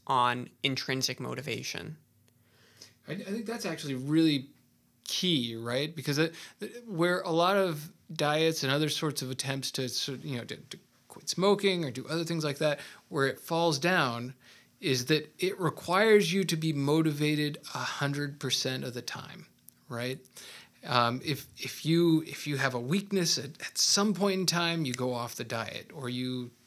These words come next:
Speaker 2: pick up your cigarette or whatever it might be.
Speaker 1: Yeah, exactly.
Speaker 2: Y-, you, you can't have that motivation a hundred percent of the time. You know,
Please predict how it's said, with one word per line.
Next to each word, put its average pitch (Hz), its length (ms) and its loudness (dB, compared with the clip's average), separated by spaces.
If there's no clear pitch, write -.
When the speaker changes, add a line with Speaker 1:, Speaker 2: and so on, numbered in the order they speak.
Speaker 2:
pick - 180 -10
up 127 180 -4
your 117 80 -4
cigarette 120 440 -2
or 120 40 -6
whatever 143 380 0
it 139 60 -10
might 127 300 -4
be. 131 280 -2
Speaker 1:
Yeah, 151 240 -2
exactly. 139 540 -4
Speaker 2:
Y-, - 80 -12
you, 160 520 2
you 139 200 -4
can't 180 300 0
have 214 240 0
that 156 180 0
motivation 135 600 0
a 127 60 -4
hundred 135 220 -4
percent 131 180 -4
of 123 60 -2
the 120 60 -4
time. 127 260 -4
You 156 120 2
know, 175 600 0